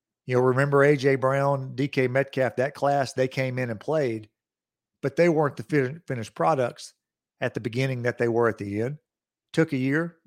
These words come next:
They were solid. A J, I think that first year was solid, but then he took off. You know, I would expect something similar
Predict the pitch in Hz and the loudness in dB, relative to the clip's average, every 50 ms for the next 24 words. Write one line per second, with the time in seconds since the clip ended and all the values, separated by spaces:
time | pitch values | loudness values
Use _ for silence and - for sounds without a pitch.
0 | _ _ - 139 135 120 107 - - 139 127 139 151 156 160 151 143 143 156 135 | _ _ -4 -2 0 0 0 -2 -2 0 2 2 2 2 2 2 0 0 -2 -2
1 | 131 143 143 139 131 - 143 139 131 - 143 135 - 139 139 131 - - 143 131 | -2 -2 0 0 -2 -2 -4 -6 -6 -6 -8 -8 -4 -4 -6 -4 -4 -4 -4 -4
2 | 110 101 - - 143 147 151 131 104 101 101 110 _ _ _ _ _ _ - 113 | -4 -4 -4 -2 0 2 2 2 0 -2 -8 -10 _ _ _ _ _ _ -10 -6
3 | - 135 127 123 - - 127 - 185 175 156 - - - _ _ _ _ _ _ | -4 -4 -4 -4 -4 -6 -6 -4 -2 -2 -4 -4 -4 -12 _ _ _ _ _ _
4 | _ _ _ _ _ _ _ _ _ _ _ - 117 110 110 110 127 143 127 139 | _ _ _ _ _ _ _ _ _ _ _ -14 -8 -4 -2 -2 0 2 2 2
5 | 147 139 127 - - - 135 123 - - - 135 127 131 - 135 120 107 - - | 2 2 0 -4 -4 -2 -2 -2 -2 -2 -4 -4 -4 -4 -8 -10 -10 -8 -6 -4
6 | 143 131 131 127 120 117 117 113 110 104 101 | -4 -4 -4 -4 -4 -4 -4 -4 -4 -6 -8